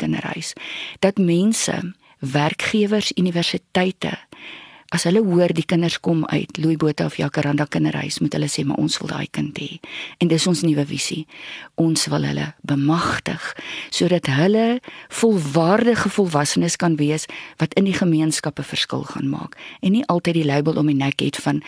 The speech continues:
"Omdat ek 'n kinderhuiskind is, is dinge soos dit is nie." Maar dat hulle sal uitstap en sê,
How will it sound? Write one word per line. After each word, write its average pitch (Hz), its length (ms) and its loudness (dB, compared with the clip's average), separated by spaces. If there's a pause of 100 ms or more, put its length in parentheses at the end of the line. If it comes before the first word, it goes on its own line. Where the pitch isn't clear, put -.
(240)
"Omdat 208 300 4
ek 185 160 0
'n - 60 -12
kinderhuiskind 147 840 -2
is, - 380 -6
is 151 200 0
dinge 143 220 2
soos 135 200 -4
dit - 200 -8
is - 160 -6
nie." - 140 -8 (320)
Maar 151 80 0
dat 151 140 0
hulle 156 140 2
sal - 200 0
uitstap - 400 0
en 147 100 0
sê, - 260 -2